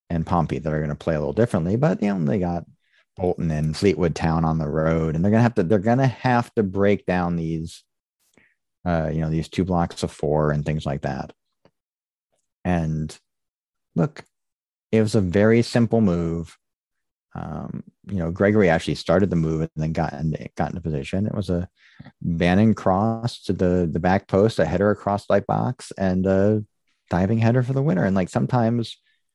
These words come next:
you just need that one chance, and they were able to carve out that one chance. And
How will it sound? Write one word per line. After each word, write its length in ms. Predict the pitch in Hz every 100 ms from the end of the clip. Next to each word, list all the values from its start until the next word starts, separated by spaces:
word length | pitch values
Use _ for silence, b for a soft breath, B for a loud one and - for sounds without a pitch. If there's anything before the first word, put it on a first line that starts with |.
| _ _ _ _ _ _ _ _ -
you 120 | 104
just 360 | 101 101 95 90
need 600 | 95 101 101 110 117 - _ _ _ -
that 200 | 92 -
one 180 | 92 98
chance, 480 | - 190 - - - -
and 220 | 87 87
they 460 | 87 85 90 - - _ _ _ _ _ _ 87
were 80 |
able 140 | 87 95
to 80 | 92
carve 420 | - - 90 90
out 220 | 87 82
that 180 | 87 -
one 220 | 87 82
chance. 600 | - 76 - _ - - _
And 460 | 87 80 87 101